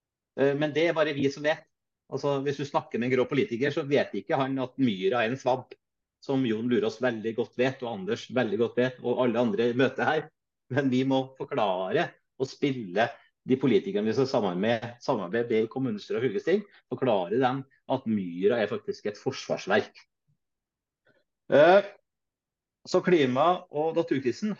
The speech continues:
handler om beredskap. Og så har jeg lyst til å ta et lite dykk ned i den her totalberedskapskommisjonen. De, eh, har jo vært jo nedsatt, eh, i januar tjueto,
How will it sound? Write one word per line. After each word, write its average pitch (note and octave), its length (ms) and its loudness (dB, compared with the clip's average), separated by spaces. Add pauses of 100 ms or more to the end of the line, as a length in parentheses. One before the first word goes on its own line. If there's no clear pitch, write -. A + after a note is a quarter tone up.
(100)
handler D#3+ 340 0
om D3+ 60 2
beredskap. E3+ 480 0 (2000)
Og F#3 100 6
så G3+ 320 8
har F#3 80 4
jeg F3+ 140 6
lyst - 160 -8
til F3 80 4
å - 0 -
ta F3 80 -6
et E3+ 160 -4
lite E3+ 480 0
dykk C3+ 240 -2 (160)
ned C3+ 180 2
i C3+ 80 0
den C#3 140 -2
her B2 160 4 (100)
totalberedskapskommisjonen. G2 1800 0 (2500)
De, B2 80 8 (160)
eh, D3 240 2
har C#3+ 160 4
jo C#3 160 -2
vært C3 160 -2
jo C3+ 160 0
nedsatt, A#2+ 420 -4 (100)
eh, C3+ 520 2
i B2+ 400 -4
januar C3+ 400 2
tjueto, F#3 720 0